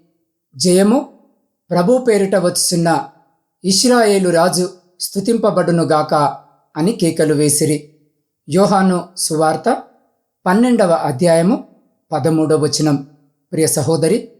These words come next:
సహోదరులారా, ఈరోజు ఈ వాక్యము వినుచున్న మీ అందరికీ మన ప్రియ రక్షకుడైన యేసు క్రీస్తు నామమున ఈ నూతన పరిశుద్ధ మట్టల ఆదివారపు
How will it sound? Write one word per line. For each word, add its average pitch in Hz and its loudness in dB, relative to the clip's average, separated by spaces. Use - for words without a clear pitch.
సహోదరులారా, 156 0
ఈరోజు 220 0
ఈ 180 -2
వాక్యము 233 0
వినుచున్న 175 -2
మీ 165 0
అందరికీ 170 -2
మన 185 2
ప్రియ 180 0
రక్షకుడైన 185 0
యేసు 208 0
క్రీస్తు 226 -2
నామమున 165 0
ఈ 202 2
నూతన 247 2
పరిశుద్ధ 208 0
మట్టల 196 0
ఆదివారపు 185 0